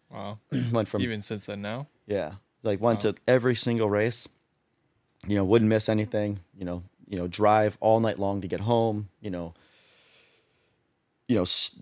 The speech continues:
Speaker 2: sit at the race, you know, an engine builder, make sure he got my bike done, you know, and bug the shit out of the engine guy just to make sure I had the best stuff to turn around and literally just like, "Eh, you don't need me anymore"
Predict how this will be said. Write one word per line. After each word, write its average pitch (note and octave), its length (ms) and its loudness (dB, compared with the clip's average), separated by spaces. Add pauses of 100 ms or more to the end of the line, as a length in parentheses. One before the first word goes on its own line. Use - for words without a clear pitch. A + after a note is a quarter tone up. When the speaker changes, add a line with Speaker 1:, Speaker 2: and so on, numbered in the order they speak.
(100)
Speaker 2:
sit - 280 4
at C3+ 100 6
the A2+ 100 4
race, A2+ 300 2
you A#2+ 80 0
know, G2+ 200 2
an F#2+ 120 0
engine A2+ 300 2
builder, G2 320 0
make G#2 180 -2
sure G#2 160 -4
he G2+ 100 -2
got F#2+ 260 0
my G#2 120 -2
bike G2 300 -6
done, G2+ 320 -4 (160)
you G#2 60 -6
know, F#2 200 -6 (220)
and F2 200 -14 (320)
bug A2 180 2
the A2+ 80 -10
shit A2+ 240 0
out A2+ 160 4
of G#2 60 0
the G#2+ 100 0
engine G#2+ 280 -4
guy F#2+ 200 -4
just G2+ 180 -10
to G#2+ 60 -6
make G#2+ 200 -2
sure A2 220 -2
I G2+ 80 2
had G#2 260 0
the F#2+ 80 -8
best F2+ 280 -6
stuff B2 440 -2
to A2 100 -4
turn A2+ 240 0
around G#2 240 0
and F#2+ 120 0
literally G2 280 0
just F#2 260 -6
like, F2 120 -4 (100)
"Eh, C#3+ 120 -2 (120)
you A#2 80 -2
don't A2 120 2
need G2+ 140 0
me G2 80 0
anymore" G2 320 -4